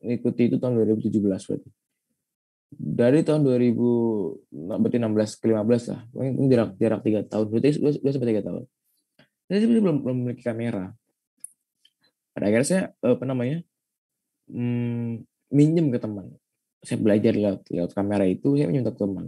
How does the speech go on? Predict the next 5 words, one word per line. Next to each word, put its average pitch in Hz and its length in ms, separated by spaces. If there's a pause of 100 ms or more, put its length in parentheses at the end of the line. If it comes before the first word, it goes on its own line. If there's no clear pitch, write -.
(260)
Jadi 117 200 (360)
sederhananya 143 560
kita 185 160
jangan 107 320 (480)
kemudian 110 560